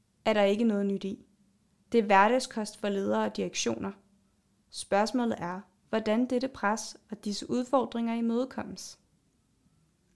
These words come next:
Bæredygtighed som svar.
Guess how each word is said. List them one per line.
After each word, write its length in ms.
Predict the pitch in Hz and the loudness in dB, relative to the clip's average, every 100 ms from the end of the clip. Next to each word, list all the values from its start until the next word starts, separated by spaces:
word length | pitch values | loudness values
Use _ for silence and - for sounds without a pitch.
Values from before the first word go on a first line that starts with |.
| _ _ _ _ _ _ _ _ _ _ _ _ _ - | _ _ _ _ _ _ _ _ _ _ _ _ _ -4
Bæredygtighed 720 | 226 226 254 254 262 254 247 - - | 0 2 0 -4 -2 -2 -2 -6 -12
som 220 | - 269 | -2 -2
svar. 360 | - 190 - | -2 -6 -8